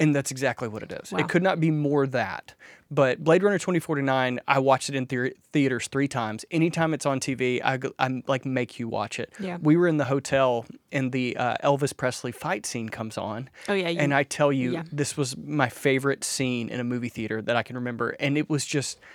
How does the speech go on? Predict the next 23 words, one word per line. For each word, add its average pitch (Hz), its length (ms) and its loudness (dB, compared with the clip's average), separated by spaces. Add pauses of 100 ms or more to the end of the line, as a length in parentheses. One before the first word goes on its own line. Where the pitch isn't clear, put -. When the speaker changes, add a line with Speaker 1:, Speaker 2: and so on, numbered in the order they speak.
(220)
Speaker 1:
it 156 80 -4
just 151 200 -2
wasn't 131 260 0
the 120 60 -10
same. - 380 -10
You 151 120 4
didn't 165 140 0
have 156 100 4
the 143 80 -10
context 135 760 -2
of 127 120 -4
why 127 200 6
it - 80 0
was - 120 -4
cool. 131 320 -2
It - 80 -6
was 139 80 -6
on 135 80 0
a 120 60 -4
small 139 320 4
hotel 135 380 -2
T 139 180 -4
V. 117 380 -4